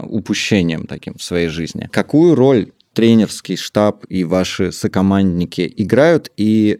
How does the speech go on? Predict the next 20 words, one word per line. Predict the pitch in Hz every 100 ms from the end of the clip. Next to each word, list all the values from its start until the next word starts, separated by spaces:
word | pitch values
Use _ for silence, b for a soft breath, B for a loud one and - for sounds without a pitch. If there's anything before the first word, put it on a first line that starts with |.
| -
что | - - _ 143 147
вот | 143 135 - - _ -
они | 113 113
вам | 113
говорят? | 107 107 101 78 - _ _ -
Как | 123 123 - -
эта | - 110
поддержка | - 104 95 113 101 -
строится? | - - 110 101 85 - 107
Почему | - - 113 117 117
вы | 110 104 101
чувствуете | - 107 95 - 95 95 90 - 92 90 - -
в | 90 98
них | 98 92 - - - _
силу, | - - 101 90
которая | 87 82 82
помогает | 92 92 90 82
вам | 87 82 78 - -
идти | 95 -
дальше? | - 80 - -